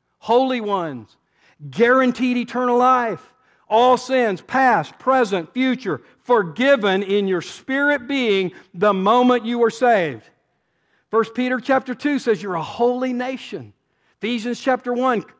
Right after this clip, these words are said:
Corinthians chapter one says to the saints at Corinth,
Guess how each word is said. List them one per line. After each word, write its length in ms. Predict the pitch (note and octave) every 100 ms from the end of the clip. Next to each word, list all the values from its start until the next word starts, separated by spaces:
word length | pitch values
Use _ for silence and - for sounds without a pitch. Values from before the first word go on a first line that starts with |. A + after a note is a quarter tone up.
| _ _
Corinthians 640 | - A#3+ C4 B3+ B3 A3
chapter 340 | - A#3+ A3+ A3
one 300 | A3 G#3 E3+ - -
says 320 | - C#4 A#3
to 160 | - B3
the 140 | G#3+
saints 560 | A3 - D4+ D4 D4 -
at 160 | C#4 -
Corinth, 420 | D4 D4 G3+